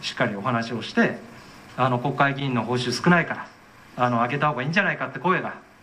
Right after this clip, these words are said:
国民から多かったら、まあ、それは認められるんでしょうし、また、あの、いや、国会議員の報酬を、えー、むしろもっと少なくていいんじゃないかということであれば、なかなかそれは認められないんだと思いますし、えー、ですから今の文書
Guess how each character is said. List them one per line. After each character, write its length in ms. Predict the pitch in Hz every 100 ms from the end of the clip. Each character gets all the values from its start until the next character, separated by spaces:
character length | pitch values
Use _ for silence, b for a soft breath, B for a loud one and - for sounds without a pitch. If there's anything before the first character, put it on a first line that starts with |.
| -
国 180 | 147 156
民 160 | 151
か 100 | 143
ら 300 | 135 135 120 - - - - -
多 120 | 170
か 120 | 156 135
っ 60 |
た 80 | 107
ら、 140 | 92 - - - -
ま 80 | 151
あ、 20 |
そ 100 | 143
れ 60 | 147
は 60 | 139
認 140 | 131
め 100 | 135
ら 100 | 135
れ 60 | 135
る 80 | 123
ん 60 |
で 80 | 107
し 80 | 110
ょ 40 |
う 60 | 107
し、 120 | - - B B B -
ま 120 | 143 135
た、 440 | 139 135 131 135
あ 140 | 139 127
の、 300 | 123 120 - -
い 60 | 151
や、 240 | 135 123 - 139
国 240 | 147 143 139
会 180 | 151 175
議 160 | 147 147
員 100 | 120
の 100 | 107
報 120 | 123
酬 240 | 123 135
を、 120 | 117 - B B B -
え 40 |
ー、 140 | 120 120
む 100 | 147
し 100 | 151
ろ 80 |
も 100 | 123
っ 40 | 151
と 80 | 123
少 160 | -
な 100 | 165
く 80 | 160
て 60 | 143
い 40 |
い 20 |
ん 40 | 165
じ 80 |
ゃ 40 | 151
な 100 | 113
い 40 |
か 80 | - - - - -
と 60 | -
い 60 | 143
う 60 |
こ 100 | 147
と 100 | 165
で 80 | 139
あ 80 | 127
れ 80 | 107
ば、 180 | 98 92 -
な 100 | 131
か 80 | 127
な 100 | 123
か 80 | 123
そ 100 | 127
れ 60 |
は 60 | 120
認 160 | 120
め 80 | 127
ら 100 | 127
れ 60 | 127
な 60 | 127
い 40 |
ん 40 |
だ 100 | 110
と 80 | 104
思 140 | 107 107
い 20 |
ま 120 | 104
す 80 | -
し、 80 | - B B B B B -
え 40 |
ー、 140 | 135 127
で 120 | 165
す 60 |
か 100 | -
ら 100 | 127
今 200 | 127 190
の 120 | 143 120
文 240 | 143 156
書 360 | 156 156 151